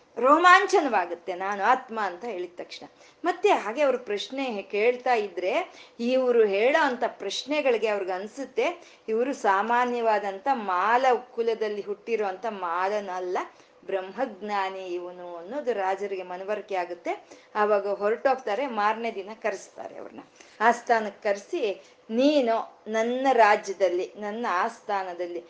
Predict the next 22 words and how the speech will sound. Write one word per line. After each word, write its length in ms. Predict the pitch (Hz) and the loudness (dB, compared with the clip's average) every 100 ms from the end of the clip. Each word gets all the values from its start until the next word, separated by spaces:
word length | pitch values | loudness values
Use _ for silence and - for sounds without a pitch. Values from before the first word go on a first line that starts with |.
| - - | -20 -6
ನಿನ್ಗೇನು 1000 | 262 320 262 208 254 294 381 494 330 - | -2 0 -2 -6 0 2 2 2 -2 -4
ಇಷ್ಟನೋ 640 | 339 - 359 262 392 - - _ | -6 2 4 6 2 -4 -16 _
ಆ 160 | 202 302 508 | 2 4 6
ಕೆಲ್ಸ 240 | 392 359 480 453 | 6 6 4 2
ನೀನ್ 180 | 302 | 2
ಮಾಡ್ಕೊಂಡಿರೋ, 600 | 240 220 220 226 208 190 370 | 4 4 2 0 2 4 4
ಆ 40 | |
ಕೆಲ್ಸ 280 | 311 320 294 381 | 6 6 6 4
ನಾನ್ 220 | 294 240 | 4 2
ನಿನಗ್ 200 | 226 214 | 0 -2
ಕೊಡ್ತೀನಿ" 540 | - 226 214 214 196 | 0 0 0 -6 -6
ಅಂತ 180 | 160 185 220 | -10 -6 2
ರಾಜ 300 | 185 170 180 | 4 4 0
ಹೇಳ್ತಾರೆ. 420 | 165 117 - - _ _ - - - | -8 -12 -20 -20 _ _ -20 -20 -14
"ಅಂದ್ರೆ 160 | 330 | -2
ನಿಜವಾಗ್ಲೂ 520 | 311 277 311 359 381 | 0 4 8 10 8
ಕೊಡ್ತೀರಾ? 560 | 381 233 - 190 208 - - - | 4 0 0 0 0 -2 -20 -10
ನನ್ಗೆ 400 | 214 240 262 285 | 0 2 2 0
ಇಷ್ಟವಾದ 400 | 269 - 254 262 254 | -4 -2 4 4 4
ಕೆಲ್ಸ 220 | 226 208 285 | -2 -2 -6
ನೀವ್ 160 | 202 | -6
ಕೊಡ್ತೀರಾ?" 720 | - 220 214 240 196 165 - | -4 -4 0 2 4 2 -2